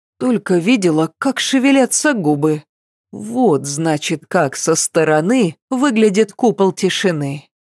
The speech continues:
И, похоже, говорили они обо мне. Или нет?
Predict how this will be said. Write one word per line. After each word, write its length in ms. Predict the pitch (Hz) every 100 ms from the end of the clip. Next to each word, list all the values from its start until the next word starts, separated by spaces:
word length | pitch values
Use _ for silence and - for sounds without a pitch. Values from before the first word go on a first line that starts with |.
| _
И, 220 | 170 254
похоже, 840 | 302 175 - - 151 180 240 240 208 -
говорили 640 | - 196 208 165 135 139 156
они 380 | 175 175 147 143
обо 300 | 147 147 151
мне. 460 | 143 131 135 147 - _ _ _ _ _ _
Или 240 | 233 226 247
нет? 440 | 156 135 - -